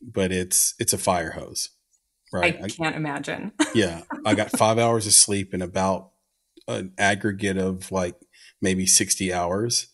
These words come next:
Speaker 1: And it was just crazy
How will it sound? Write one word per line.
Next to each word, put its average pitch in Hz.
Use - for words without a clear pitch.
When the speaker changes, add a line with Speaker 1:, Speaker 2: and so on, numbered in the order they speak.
Speaker 1:
And 95
it 85
was 92
just -
crazy 87